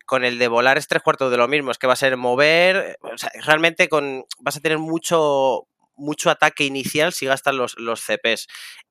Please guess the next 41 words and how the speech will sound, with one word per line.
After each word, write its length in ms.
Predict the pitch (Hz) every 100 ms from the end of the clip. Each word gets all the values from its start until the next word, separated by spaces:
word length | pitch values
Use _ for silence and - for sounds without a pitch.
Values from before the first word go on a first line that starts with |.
| _
¿Qué 100 | 151
pasa? 260 | 160 147 110
Lo 140 | 110 117
que 40 |
pasa 180 | 123 123
es 60 |
poner 280 | - 123 120
un 100 | 120
huevo 220 | 107 107 98
los 180 | 101
hechiceros, 560 | 110 - 101 113 90 - - -
porque 320 | - 107 110
el 140 | 101 104
C 240 | - 107
P 160 | - 120
de 100 | 120
guardar, 540 | 117 123 123 127 127
de 220 | 120 117 113
volver 260 | 117 120
a 60 | 113
esconderte 640 | - - 110 127 123 104
con 180 | - 98
un, 560 | 104 107 110 110 107 104
con 200 | 107 113
un 140 | 117
dash 200 | 120 120
y 60 | 113
cambiarte 400 | 107 113 117 120
la 120 | 120
orden, 300 | 123 127 135 _
solo 260 | - 117 107
puedes 180 | 107 98
hacer 180 | 95
una 140 | 95 95
vez. 180 | 123 _ - - - -
Entonces, 260 | - 123 123
realmente, 720 | 139 143 151 - 160 - _ _ -
ahí 180 | 123
te 100 | 135
expones 340 | 147 - 135 110
mucho. 400 | 131 135 107